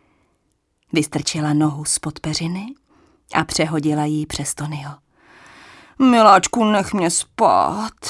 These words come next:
Převrátila se zpátky na záda. Roztáhla ruce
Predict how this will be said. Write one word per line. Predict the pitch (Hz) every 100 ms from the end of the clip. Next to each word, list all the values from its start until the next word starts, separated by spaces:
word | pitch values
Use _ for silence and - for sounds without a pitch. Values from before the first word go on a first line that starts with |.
| - - _ _ _ _ _ _ _ _ _ _ _ -
Převrátila | - 226 226 226 254 247
se | 240 226
zpátky | - 190 - 180
na | 170
záda. | 160 151 - 160 _ _ _ _ _ _ _ _ -
Roztáhla | 156 - 156 143 147
ruce | 170 - 214 226